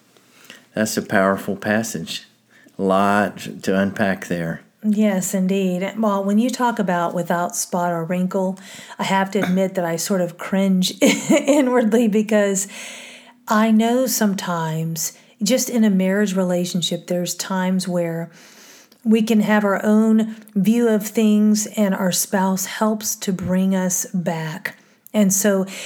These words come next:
Speaker 2: this is what Clay and I have done for each other at times, but this is talking to the husband, "Without spot or wrinkle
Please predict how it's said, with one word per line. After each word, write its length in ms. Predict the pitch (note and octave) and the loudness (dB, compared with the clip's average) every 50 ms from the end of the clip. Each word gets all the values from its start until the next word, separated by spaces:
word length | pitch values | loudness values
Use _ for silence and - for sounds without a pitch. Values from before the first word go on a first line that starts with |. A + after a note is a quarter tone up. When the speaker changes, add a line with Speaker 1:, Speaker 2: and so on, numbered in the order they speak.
| - - - | -10 -4 -2
Speaker 2:
this 180 | B3+ B3 - | 0 0 0
is 120 | E4+ D#4 D4+ | 0 0 0
what 200 | E4+ C4+ - - | 0 0 0 -2
Clay 300 | - - G3+ G3 G3 F#3+ | -2 0 0 2 2 2
and 100 | F#3 F3+ | 2 2
I 100 | F3 F3+ | 0 0
have 120 | F3 F3 | 0 0
done 280 | E3+ F3+ F3 F3 F3+ F3+ | 0 0 0 0 0 -2
for 180 | - F#3+ E3+ | -2 -4 -4
each 200 | E3 E3 E3 - | -4 -4 -6 -4
other 240 | F#3 F3 E3+ E3+ E3 | -2 -2 -2 -2 -2
at 160 | E3 E3+ F3+ | -4 -6 -6
times, 400 | - - F3+ E3+ E3 E3 E3+ E3 | -6 -6 -6 -6 -6 -6 -6 -6
but 280 | - - F3+ E3+ - - - - - - - - _ - | -6 -4 -6 -6 -6 -10 -18 -20 -20 -20 -20 -14 _ 0
this 240 | G#3 A3+ A3 - D4+ | 2 2 2 2 0
is 80 | - | -2
talking 320 | - C#4+ C#4+ C#4 C#4 C4+ B3 | 0 0 0 0 0 0 0
to 100 | C4 B3+ | 2 2
the 120 | B3+ A3+ | 0 0
husband, 580 | - G#3 G3+ A3+ A#3+ A#3+ - F#3+ E3+ E3 F3 E3+ | 2 2 2 2 0 -2 -4 -4 -4 -4 -4 -4
"Without 340 | F3 F3+ G#3+ A3+ B3 B3 | 0 2 2 2 2 0
spot 600 | - - - - - G#3 G#3 G#3 G#3+ A3 G#3+ - - | -2 -4 -4 -2 0 2 2 2 2 0 -2 -4 -4
or 180 | - G#3 G3+ F#3+ | -2 0 0 0
wrinkle 600 | F3+ F3+ F#3+ G3+ A3 G#3+ G#3 F3+ E3 D#3+ F3+ | 0 2 2 2 2 2 2 -2 -4 -6 -10